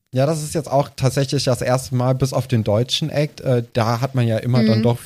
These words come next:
Speaker 1: wieder mitbekommen, wie das dann zum Beispiel bei diesen Vorentscheiden war, zum Beispiel als eben Ledermeier Landrut, die w-, wurde ja dann auch in dieser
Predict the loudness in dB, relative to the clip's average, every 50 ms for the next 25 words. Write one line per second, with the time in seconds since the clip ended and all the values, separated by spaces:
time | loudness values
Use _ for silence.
0 | -6 -4 -2 0 2 2 2 2 0 -2 -4 -4 -4 -6 -4 0 0 0 0 0
1 | -2 -4 -8 -14 -20 -20 -20 -20 -20 _ -4 -2 -2 0 2 2 0 0 0 0
2 | 0 0 0 0 0 0 0 0 -2 -2 0 0 0 0 0 -4 -6 -4 -2 0
3 | 0 2 0 0 -2 0 0 0 0 0 -2 -2 0 0 0 0 -2 -2 -4 -2
4 | 0 0 0 0 -2 -2 -2 -2 0 0 -2 -4 -4 -4 -2 0 0 2 2 2
5 | 2 2 0 0 0 0 2 2 2 2 0 -2 -2 -2 0 0 0 0 -2 -8
6 | -16 -20 -20 -20 _ _ _ -20 -18 -14 -12 -12 -8 -2 -2 -2 -2 -2 0 0
7 | 0 0 2 2 2 2 2 0 0 0 -2 -2 -2 -4 -6 -4 -2 0 0 2
8 | 2 2 0